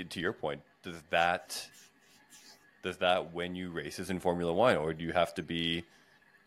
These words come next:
like Lewis and you're like, you know, "Fuck you guys. You guys aren't really, like, cutting it right now. I'm gonna jump ship." Or like a Max who's just, you know, ruthless and, you know, in every way, right? It's, is that,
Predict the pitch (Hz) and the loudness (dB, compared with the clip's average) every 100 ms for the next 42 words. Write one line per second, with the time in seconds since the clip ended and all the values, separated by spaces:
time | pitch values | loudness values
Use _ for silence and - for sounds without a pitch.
0 | _ - 90 90 90 127 104 87 85 82 | _ -2 2 2 2 0 0 -2 0 2
1 | 82 - 76 87 90 - - - 101 90 | 2 0 0 2 2 2 0 0 2 4
2 | 90 90 92 98 98 98 92 90 90 87 | 4 2 4 4 6 4 4 4 2 2
3 | 87 87 85 - - 92 87 92 87 90 | 4 4 2 -4 0 2 4 2 4 2
4 | 87 90 - 90 92 90 87 95 87 - | 4 4 2 0 0 2 2 2 0 2
5 | 139 101 - - 92 90 87 87 87 90 | 4 4 0 -6 0 2 4 4 2 2
6 | 98 104 117 90 - 90 80 95 76 - | 2 4 4 2 -6 -8 -4 -4 -6 -18
7 | _ 95 85 78 67 78 92 101 92 85 | _ 0 2 2 0 0 2 2 2 0
8 | - 87 82 80 80 _ _ _ _ - | 2 0 -2 -4 -8 _ _ _ _ -2
9 | 87 82 78 82 95 90 101 107 82 73 | 2 4 2 2 2 2 2 2 2 0
10 | 60 67 90 104 76 87 - - - _ | -2 2 4 4 2 0 -4 -10 -12 _
11 | _ _ _ _ _ 98 95 90 - 90 | _ _ _ _ _ -4 -4 -2 2 4
12 | 95 82 - | 4 2 -2